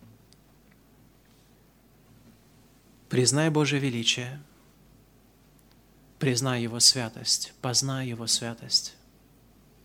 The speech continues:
и прославь Его, прославь Христа. В этот день рождения Церкви я не могу представить себе ничего, что бы я хотел вам сказать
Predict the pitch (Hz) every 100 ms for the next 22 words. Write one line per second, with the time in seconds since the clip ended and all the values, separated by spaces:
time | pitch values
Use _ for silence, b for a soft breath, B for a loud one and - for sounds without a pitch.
0 | - - - - - - - - - -
1 | - - 135 131 127 - 127 110 - 113
2 | 117 131 - - - - - - - -
3 | - - - 120 120 - 123 - 120 -
4 | - 117 127 - - - - - - -
5 | - - - _ _ - - - - -
6 | b b b b b b b - - 131
7 | 139 131 143 139 139 120 156 143 127 120
8 | B B B B - 139 127 - 123 135
9 | - - - - - - - - - -
10 | 131 143 143 156 151 139 - 143 131 127
11 | - 131 120 117 - - - 143 147 147
12 | 147 131 117 120 - 131 123 123 - 120
13 | 127 117 120 - 123 120 113 117 -